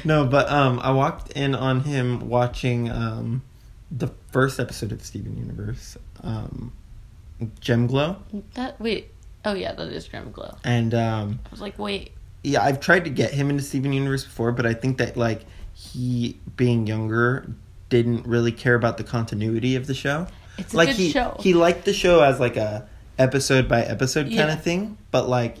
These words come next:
Speaker 1: he just wasn't super interested in, like, following story arcs and stuff.
Speaker 2: Yeah. Also, if you're gonna watch Steven Universe, watch it episode by episode.
Speaker 1: Watch it in order.
Speaker 2: Do it.
Speaker 1: Hundred percent worth it.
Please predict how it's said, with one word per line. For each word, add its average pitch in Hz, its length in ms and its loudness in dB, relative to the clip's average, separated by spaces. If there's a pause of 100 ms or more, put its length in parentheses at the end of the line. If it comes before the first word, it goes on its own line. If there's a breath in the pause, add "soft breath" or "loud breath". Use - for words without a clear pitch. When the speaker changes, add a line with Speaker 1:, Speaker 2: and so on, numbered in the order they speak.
(140)
Speaker 1:
he - 220 -4
just 123 200 -2
wasn't 123 320 0
super 127 400 -2
interested 117 480 -2
in, 113 100 0
like, 117 180 -2
following 113 460 -2
story 113 360 -2
arcs 127 260 -2
and 135 80 -6
stuff. 156 240 -2
Speaker 2:
Yeah. 185 160 -4 (180 loud breath)
Also, 294 540 6
if 240 140 -2
you're 262 80 -2
gonna 285 240 4
watch 277 240 8
Steven 277 360 2
Universe, 247 520 2
watch 240 260 6
it 262 180 4
episode 262 560 2
by 262 140 8
episode. 262 320 2
Speaker 1:
Watch 135 380 6
it 143 40 4
in 131 100 4
order. 113 500 0
Speaker 2:
Do 285 260 6
it. 262 80 8
Speaker 1:
Hundred - 120 4
percent 127 440 -2
worth 123 240 0
it. 104 180 -6